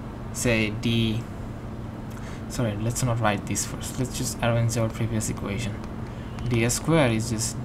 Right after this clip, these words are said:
delta, Kronecker delta M N. We can write del X M by del Y R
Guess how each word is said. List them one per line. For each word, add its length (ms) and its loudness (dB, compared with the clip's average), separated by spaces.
delta, 720 2
Kronecker 340 0
delta 260 2
M 200 4
N. 180 2
We 60 -4
can 160 -4
write 320 -2
del 220 2
X 220 0
M 400 4
by 200 6
del 240 4
Y 320 2
R 360 4